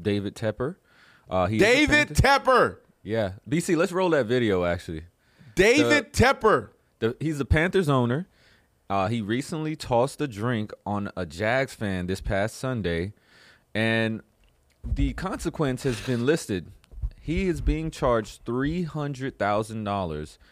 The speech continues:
Speaker 1: To put that into perspective, Tepper is worth over twenty billion dollars.
Speaker 2: Twenty billion.
Speaker 1: Say that again, twenty billion with a B,
Speaker 2: That's a lot
Speaker 1: as
Speaker 2: of
Speaker 1: Kaepernick
Speaker 2: bread.
Speaker 1: once said.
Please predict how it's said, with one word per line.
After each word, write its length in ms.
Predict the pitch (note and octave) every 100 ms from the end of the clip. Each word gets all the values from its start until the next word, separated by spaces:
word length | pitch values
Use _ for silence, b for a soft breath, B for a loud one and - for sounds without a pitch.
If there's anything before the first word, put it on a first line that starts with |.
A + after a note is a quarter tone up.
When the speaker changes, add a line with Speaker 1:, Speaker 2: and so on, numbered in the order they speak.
| b b
Speaker 1:
To 80 | A#2
put 240 | - C3+ -
that 300 | B2+ C3 - _ _
into 260 | C3 C3+ D#3+
perspective, 600 | D3 - E3 D#3 A2 F#2
Tepper 320 | - D3 D#3+
is 100 | C#3
worth 280 | B2 B2 B2
over 280 | A#2 G#2+ G2+
twenty 720 | - - C3 C3 D3 - D3+
billion 840 | B2 F#2 - A#2 C3 C#3 A2+ G2+ F2+
dollars. 480 | F2 G2+ G2 C#2+ -
Speaker 2:
Twenty 320 | - A#2 B2
billion. 260 | F#2+ F#2+ G2+
Speaker 1:
Say 160 | A#2
that 140 | C3+ C#3
again, 180 | B2
twenty 760 | F2+ - D#3+ F3 F3 E3 E3 D#3+ - F2+
billion 320 | B2+ C#3 C3
with 180 | B2 F2
a 40 |
B, 420 | E2 G2 C3+ G2+
Speaker 2:
That's 40 | F2+
a 40 |
lot 80 | F#2+
Speaker 1:
as 140 | G2
Speaker 2:
of 40 | G2
Speaker 1:
Kaepernick 220 | C3 C3 G#2+ G2
Speaker 2:
bread. 140 | F2+
Speaker 1:
once 220 | F2+ E2+
said. 220 | - D#2+